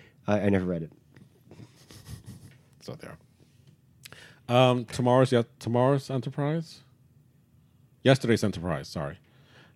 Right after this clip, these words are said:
Speaker 2: The one with Yar coming back.
Speaker 1: Yeah.
Speaker 2: I, I think within that one episode, within one hour,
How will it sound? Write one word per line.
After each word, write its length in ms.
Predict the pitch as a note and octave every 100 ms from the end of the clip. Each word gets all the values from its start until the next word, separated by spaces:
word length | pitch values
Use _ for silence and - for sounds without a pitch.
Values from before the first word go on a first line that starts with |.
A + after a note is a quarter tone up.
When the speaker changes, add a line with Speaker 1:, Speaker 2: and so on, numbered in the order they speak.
| _ -
Speaker 2:
The 100 | G#2
one 300 | G#2+ A2+ A#2
with 400 | A2 A2 G2+ - _
Yar 380 | G2 G#2 F#2+ F2
coming 240 | - F#2
back. 240 | E2 D#2 C2+
Speaker 1:
Yeah. 300 | G2+ F#2 F#2+ - _ _ _ _ _ _ -
Speaker 2:
I, 160 | F#2+ -
I 180 | A#2+ B2
think 300 | - C3+ A#2+ - - - -
within 340 | B2 C#3+ C3+
that 180 | C3+ A2+
one 340 | G2+ A#2+ D3
episode, 640 | D#3 C#3 D3+ - B2+ A#2+ A2
within 360 | A2+ A2+ A#2 A2
one 260 | B2+ C#3
hour, 480 | C#3 C#3 C3 G2 F2